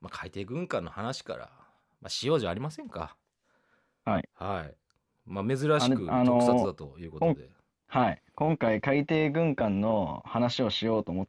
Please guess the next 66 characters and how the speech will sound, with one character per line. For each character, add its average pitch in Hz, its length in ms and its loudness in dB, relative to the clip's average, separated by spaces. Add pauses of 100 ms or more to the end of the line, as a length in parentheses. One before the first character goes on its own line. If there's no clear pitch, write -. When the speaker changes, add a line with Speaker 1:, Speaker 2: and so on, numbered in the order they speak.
(120)
Speaker 2:
た 85 100 -4
の 80 100 -4
は 82 80 -2
な 107 100 2
ん 107 60 2
で 95 80 -2
か 95 80 -2
っ - 40 -2
て - 160 -10
い 76 40 -4
う - 40 -6
と、 107 160 0
Speaker 1:
は 107 100 4
い。 - 40 -2
Speaker 2:
今 120 80 0
年 156 300 2
あ 143 60 6
の、 135 220 4 (1300)
円 143 140 2
谷 175 60 6
英 135 360 6
二、 104 420 0 (300)
ま 120 140 2
あ、 110 60 0
特 127 440 4
技 113 140 0
監 127 220 4
督 101 260 -2
が、 120 420 4
こ 104 160 0
う、 95 40 -4
生 127 200 0
誕 127 260 2
百 123 260 0
二 139 160 4
十 143 140 0
周 143 360 2
年 95 300 0
と 95 100 -8
い 92 80 -4
う - 40 -6
こ - 120 -8
と 101 100 -4
で、 107 380 0 (100)
Speaker 1:
は 131 420 0
い 120 60 4
は 110 180 0
い 92 60 -2
は 87 220 -6
い。 - 40 -16 (480)
Speaker 2:
あ 120 180 2
の 113 560 4 (920)
ー、 135 60 2
東 151 140 2
京 156 200 4
の 156 400 4
国 135 300 2
立 131 280 2
映 127 260 4
画 123 260 6
ア 127 40 4
ー 123 40 0
カ 135 100 2
イ 117 60 4
ブ 95 100 0
っ 92 40 -2